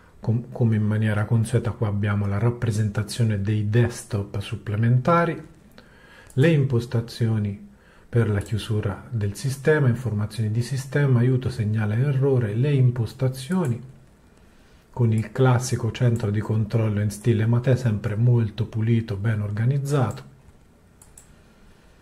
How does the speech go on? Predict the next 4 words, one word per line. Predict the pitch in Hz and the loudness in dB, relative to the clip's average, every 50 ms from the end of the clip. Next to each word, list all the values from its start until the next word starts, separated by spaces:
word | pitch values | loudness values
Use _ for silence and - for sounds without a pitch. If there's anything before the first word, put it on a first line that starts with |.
| _ _ _ _ - | _ _ _ _ -2
Le | - 131 151 | 0 0 0
icone | 156 156 165 139 - - 143 139 131 123 120 110 | 0 0 -2 -4 2 4 4 6 6 6 4 2
per | - 143 139 131 | 2 2 4 4
l'accessibilità, | 120 120 120 120 - 120 110 - - 123 117 123 143 147 147 147 175 180 180 180 - - | 4 4 2 2 0 -2 -4 -2 0 0 0 2 2 0 0 2 0 0 0 -2 -8 -14